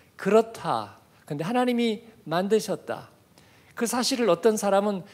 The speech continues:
"그래, 하나님이 그냥 만들었다고 해." 그런데 속을 따지고 보면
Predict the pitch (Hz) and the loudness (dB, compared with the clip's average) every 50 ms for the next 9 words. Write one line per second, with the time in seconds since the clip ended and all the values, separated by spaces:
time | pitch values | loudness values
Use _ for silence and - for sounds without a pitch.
0 | - - - - 190 196 175 139 113 - - - - 240 262 269 262 262 262 262 | -20 -14 -6 0 4 4 4 4 2 -2 -12 -12 -8 -4 -2 -2 -2 0 -2 -2
1 | 247 240 226 233 220 214 175 135 143 165 190 185 220 214 208 208 - 190 180 175 | -4 -2 -2 -2 -2 -2 -2 0 0 0 2 2 2 2 0 0 0 0 0 0
2 | 190 170 180 180 147 120 110 113 - - - _ _ _ _ _ _ _ _ _ | -2 -4 -2 -2 -2 -4 -4 -8 -14 -20 -20 _ _ _ _ _ _ _ _ _
3 | _ _ _ _ _ _ _ _ - - 202 214 208 190 202 202 190 - - 277 | _ _ _ _ _ _ _ _ -6 0 2 2 2 4 4 4 4 2 2 0
4 | 302 269 294 277 285 - 240 247 247 220 262 247 247 254 226 190 196 190 185 185 | 2 4 2 2 4 4 4 4 4 2 0 0 2 0 2 2 0 0 2 2
5 | 202 233 262 302 - - | 2 2 2 -2 -8 -14